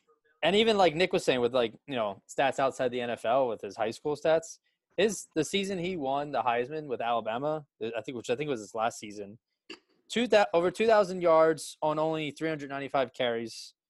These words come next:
Like, he, you can't be stopped. And I fin-, I'm glad that in the N F L he was able to finally translate that 'cause his first, he shared, you know, carries with, um, DeMarco Murray for, I think, a year or two, and then, you know,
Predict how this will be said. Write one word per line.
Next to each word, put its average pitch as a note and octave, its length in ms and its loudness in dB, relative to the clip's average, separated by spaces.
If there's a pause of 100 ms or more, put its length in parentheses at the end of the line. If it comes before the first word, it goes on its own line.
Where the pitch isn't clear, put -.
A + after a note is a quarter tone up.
(540)
Like, C3 220 -4
he, D#3+ 240 -18 (880)
you D#3 100 -14 (200)
can't D4+ 180 -2
be F4+ 80 2
stopped. - 460 -2 (100)
And F3 160 0
I E3+ 100 2
fin-, A3+ 300 2
I'm E3+ 140 0
glad D3+ 480 0
that E3+ 160 4
in D3 80 -10
the D3+ 100 -4
N D3+ 120 -2
F C#3 160 -4
L B2+ 180 2
he C#3 80 -2
was B2 140 -6
able B2 160 -2
to A2+ 60 -4
finally A#2+ 320 -8
translate A#2+ 400 -10
that C#3+ 200 -2
'cause A2 120 -10
his G#2 140 -14
first, - 380 -8 (360)
he C#3 100 -10
shared, D3+ 400 0 (140)
you C3+ 140 -10
know, G2 180 -6
carries A#2 220 -2
with, G#2 140 -8 (140)
um, F#2+ 300 -6 (1160)
DeMarco B2 320 -2
Murray C3 280 0
for, B2+ 420 0
I G#2+ 60 -4
think, B2+ 160 -10
a B2 40 -6
year B2 280 -2
or A#2+ 40 -4
two, A#2+ 300 -6
and G#2 120 -8
then, G#2 280 -10
you G#2 60 -14
know, F#2+ 140 -16